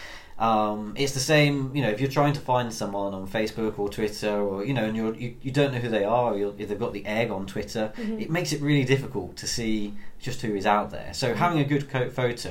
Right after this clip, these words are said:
Speaker 1: is, one, really important. And when
Speaker 2: Yeah.
Speaker 1: I say a good photo, okay, this is a professional site. So it could be,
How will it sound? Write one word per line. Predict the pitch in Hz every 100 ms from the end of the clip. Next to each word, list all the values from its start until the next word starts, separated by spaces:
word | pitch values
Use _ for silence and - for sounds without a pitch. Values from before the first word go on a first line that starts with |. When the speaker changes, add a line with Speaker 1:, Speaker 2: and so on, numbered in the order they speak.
| 85
Speaker 1:
is, | 92
one, | 98 117 107 104
really | 101
important. | 95 95 95 92 - 76
And | 113
when | 147
Speaker 2:
Yeah. | 175
Speaker 1:
I |
say | - 143 123
a |
good | 123
photo, | - 160 165 151 - - 147 147 - - - - - - -
okay, | 151 147 117
this | 117 113
is | 101
a |
professional | 101 104 98 104
site. | 85 92 82
So | -
it | 117 -
could | 170 139
be, | 113 110 113 110